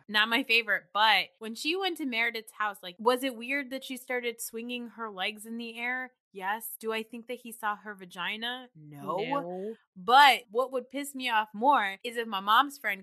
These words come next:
Speaker 1: came over and put her damn shoes on my couch. That would
Speaker 2: <laughs>
Speaker 1: make me more upset. I'd be like, "Mom, I didn't see her vagina, but she came to our house.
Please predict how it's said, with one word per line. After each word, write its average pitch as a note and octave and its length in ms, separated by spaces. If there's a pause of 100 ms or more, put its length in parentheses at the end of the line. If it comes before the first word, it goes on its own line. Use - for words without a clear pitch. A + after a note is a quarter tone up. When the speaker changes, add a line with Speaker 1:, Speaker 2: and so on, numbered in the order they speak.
Speaker 1:
came F#3 220
over G3 460 (200)
and F#3+ 120
put A#3+ 160
her A3+ 100
damn G3+ 240
shoes A#3+ 400
on F3 140
my D3 80
couch. - 640 (200)
That C#4+ 280
would G#4+ 160
Speaker 2:
<laughs> - 20
Speaker 1:
make D4 160
me B3 140
more A#3 260
upset. F3+ 420
I'd A3+ 140
be C4 100
like, A#3+ 140
"Mom, G#3 420
I A3+ 120
didn't B3 360
see B3+ 120
her A#3 120
vagina, G#3 720 (220)
but A3+ 120
she B3+ 140
came A#3+ 300
to B3+ 80
our A#3 180
house. F#3 360